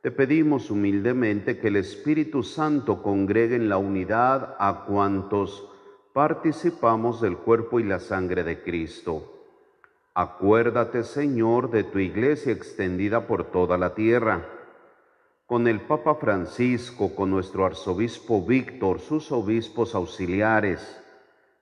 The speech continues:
y todos los pastores que cuidan de tu pueblo, llévala a su perfección por la caridad.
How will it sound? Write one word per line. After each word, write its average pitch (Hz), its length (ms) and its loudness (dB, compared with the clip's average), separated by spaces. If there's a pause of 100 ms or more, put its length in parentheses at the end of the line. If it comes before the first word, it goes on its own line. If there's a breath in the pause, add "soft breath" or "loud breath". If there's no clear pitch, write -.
y 123 120 -4
todos 175 260 4
los 160 200 0
pastores 113 720 0 (100)
que 90 220 -4
cuidan 120 580 0
de 107 120 -2
tu 151 160 -4
pueblo, 113 580 2
llévala 131 440 2
a 90 40 -2
su 180 420 -4
perfección 123 960 0 (580)
por 143 380 2
la 95 240 0
caridad. 82 720 -2